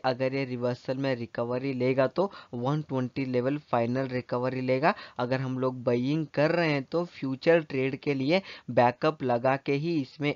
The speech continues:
एंट्री करेंगे और फ्यूचर प्लान करेंगे। अगर हम लोग आरबीएल बैंक के अंदर एंट्री ले रहे हैं तो डिटेली आप सभी को मैंने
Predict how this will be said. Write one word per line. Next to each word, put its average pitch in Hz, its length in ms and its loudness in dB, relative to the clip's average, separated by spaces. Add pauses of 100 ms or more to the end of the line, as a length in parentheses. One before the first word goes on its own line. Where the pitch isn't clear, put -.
एंट्री 131 320 -2
करेंगे 151 400 0
और 156 340 0
फ्यूचर 151 520 0
प्लान 147 360 0
करेंगे। 143 460 0 (260)
अगर 131 280 4
हम 131 260 -2
लोग 143 260 -2
आरबीएल 127 480 -2
बैंक 123 320 -2
के 127 60 -2
अंदर 127 300 -2
एंट्री 120 340 -4
ले 135 160 0
रहे 135 120 0
हैं 131 140 0
तो 196 160 0 (280)
डिटेली 143 600 2 (120)
आप 127 200 2
सभी 123 280 -2
को 139 180 -2
मैंने 127 320 0